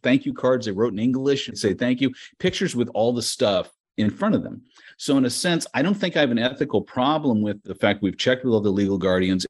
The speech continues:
and the kids are simply saying, "Thank you for what we delivered."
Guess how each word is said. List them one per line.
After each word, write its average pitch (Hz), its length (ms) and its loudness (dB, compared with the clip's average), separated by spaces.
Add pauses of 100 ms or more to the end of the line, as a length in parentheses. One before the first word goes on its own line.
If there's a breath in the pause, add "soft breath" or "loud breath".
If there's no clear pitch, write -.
and 104 160 2
the 98 60 0
kids 113 240 2
are 101 60 -4
simply 113 320 0
saying, 101 240 0
"Thank 110 340 0
you 101 80 2
for 101 140 -2
what 78 180 0
we 92 80 0
delivered." 98 680 2